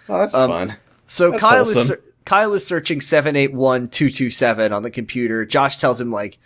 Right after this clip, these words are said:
Speaker 2: "Search it with alien."
Speaker 1: He sa-, he says for the record, he's like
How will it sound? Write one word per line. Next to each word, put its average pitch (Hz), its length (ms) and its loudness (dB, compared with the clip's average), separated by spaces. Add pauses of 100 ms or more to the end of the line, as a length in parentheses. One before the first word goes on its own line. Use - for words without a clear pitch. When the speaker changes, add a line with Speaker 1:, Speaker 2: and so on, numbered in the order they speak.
(400)
Speaker 2:
"Search - 460 0
it 185 120 -6
with 175 200 -2 (160)
alien." 175 1120 2
Speaker 1:
He 214 140 2
sa-, 208 300 4
he 214 200 -4
says 185 280 2
for 160 120 0
the 139 100 4
record, 117 560 0
he's 117 220 -4
like 101 280 0